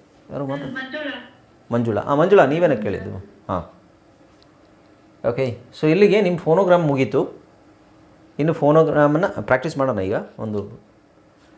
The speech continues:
Speaker 1: ಫೋನೋಗ್ರಾಮ್ದು ನೀವು ಕರೆಕ್ಟಾಗಿ ಪ್ರಾಕ್ಟೀಸ್ ಮಾಡ್ಕೊಳ್ಳಿ. ನಾನು ಫೋನೋಗ್ರಾಮ್ದು ಡಿಕ್ಟೇಷನ್ ಕೊಡ್ತೀನಿ. ಆ, ಎಲ್ಲಿಂದ ಎಲ್ಲಿವರೆಗೆ ಡಿಕ್ಟೇಷನ್ ಕೊಡ್ತೀನಿ ಅಂತ ಒಟ್ಟಿಗೆ ಕೊಡ್ಲಿಕ್ಕೆ ಆಗೋದಿಲ್ಲ, ತುಂಬ ಇದ್ದಾವೆ ವರ್ಡ್ಸು. ಎಲ್ಲಿಂದ ಎಲ್ಲಿವರೆಗೆ ಡಿಕ್ಟೇಷನ್ ಕೊಡ್ತೀನಿ ಅಂತ ನಾನು ನಿಮಗೆ ಪಿ ಡಿ ಎಫಲ್ಲಿ ಮೆನ್ಷನ್ ಮಾಡ್ತೀನಿ,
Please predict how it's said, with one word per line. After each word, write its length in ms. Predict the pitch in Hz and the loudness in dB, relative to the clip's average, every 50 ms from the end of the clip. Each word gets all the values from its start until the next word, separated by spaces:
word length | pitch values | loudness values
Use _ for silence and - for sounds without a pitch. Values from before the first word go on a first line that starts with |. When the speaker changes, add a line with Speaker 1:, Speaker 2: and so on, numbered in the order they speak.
| _ _ _ - | _ _ _ 0
Speaker 1:
ಫೋನೋಗ್ರಾಮ್ದು 600 | 156 175 208 220 202 180 180 175 175 165 165 - | 2 4 4 4 6 6 4 4 4 2 0 0
ನೀವು 180 | 185 165 165 160 | 2 0 0 2
ಕರೆಕ್ಟಾಗಿ 540 | - 156 160 160 - - - - 180 165 | 2 2 2 2 -2 -4 2 2 2 4
ಪ್ರಾಕ್ಟೀಸ್ 400 | - - 143 143 - - 156 - | 4 2 2 2 2 0 -4 -2
ಮಾಡ್ಕೊಳ್ಳಿ. 580 | 143 139 135 123 - 135 127 143 185 233 - - - - _ _ _ _ _ - - | 0 0 0 0 0 2 2 2 2 0 -2 -8 -16 -20 _ _ _ _ _ -6 -2
ನಾನು 200 | 127 135 143 139 | -2 0 0 0
ಫೋನೋಗ್ರಾಮ್ದು 520 | 127 135 139 143 147 139 135 131 143 151 | 0 0 2 2 4 2 2 2 2 -2
ಡಿಕ್ಟೇಷನ್ 420 | 135 131 120 - 135 131 139 123 - | -2 -2 -2 -2 -2 -2 -2 -4 -2
ಕೊಡ್ತೀನಿ. 480 | 113 101 101 113 107 127 170 208 - - - _ _ _ _ _ _ _ _ _ _ _ - | -4 -4 -4 -4 -4 -6 -6 -8 -12 -20 -20 _ _ _ _ _ _ _ _ _ _ _ -6
ಆ, 60 | 120 120 120 117 117 117 117 - - - - _ - 139 | -2 0 0 2 0 0 -2 -4 -8 -18 -20 _ 2 2
ಎಲ್ಲಿಂದ 260 | 143 170 208 214 202 | 4 4 4 4 4
ಎಲ್ಲಿವರೆಗೆ 400 | 190 165 175 185 180 180 160 139 | 4 4 4 4 4 4 2 0
ಡಿಕ್ಟೇಷನ್ 360 | 139 127 - 156 139 143 139 | 0 0 0 0 0 0 0
ಕೊಡ್ತೀನಿ 320 | 135 131 120 - 127 120 120 | -2 -2 0 0 -2 -2 -2
ಅಂತ 120 | 110 113 | -2 -2
ಒಟ್ಟಿಗೆ 400 | 104 101 107 110 113 160 160 156 | -2 0 -2 -2 0 0 0 2
ಕೊಡ್ಲಿಕ್ಕೆ 320 | - 135 123 127 - 113 | 2 2 2 2 2 2
ಆಗೋದಿಲ್ಲ, 400 | 107 107 113 104 101 95 113 165 | 0 0 0 -2 -2 -4 -4 -6
ತುಂಬ 260 | - - 107 113 123 131 | -8 -8 -4 0 2 2
ಇದ್ದಾವೆ 340 | 123 104 98 92 104 - - | 2 2 -2 -6 -6 -8 -6
ವರ್ಡ್ಸು. 560 | 107 98 92 - - - - - - - - - - - - - 131 | -6 -6 -6 -8 -12 -12 -12 -12 -8 -8 -8 -8 -8 -12 -4 2 2
ಎಲ್ಲಿಂದ 260 | 143 180 220 220 190 | 4 6 6 6 6
ಎಲ್ಲಿವರೆಗೆ 360 | 180 190 202 202 202 196 170 | 6 6 6 6 6 4 4
ಡಿಕ್ಟೇಷನ್ 380 | 165 156 165 175 170 175 165 156 | 2 0 0 0 0 0 0 0
ಕೊಡ್ತೀನಿ 320 | 156 143 - 151 143 156 | 0 0 0 0 0 0
ಅಂತ 100 | 185 202 | 0 0
ನಾನು 180 | 180 156 143 139 | 2 2 2 2
ನಿಮಗೆ 220 | 131 131 131 127 | 2 0 0 0
ಪಿ 180 | 120 135 135 135 | 0 0 2 4
ಡಿ 80 | 139 | 4
ಎಫಲ್ಲಿ 480 | 131 131 - 123 120 113 110 110 104 104 | 4 2 2 0 0 2 2 0 0 0
ಮೆನ್ಷನ್ 340 | 110 113 113 - 120 110 104 | -2 -2 -2 -2 -2 0 2
ಮಾಡ್ತೀನಿ, 420 | 107 110 107 - - 95 95 123 | 0 0 0 -2 -4 -4 -2 -2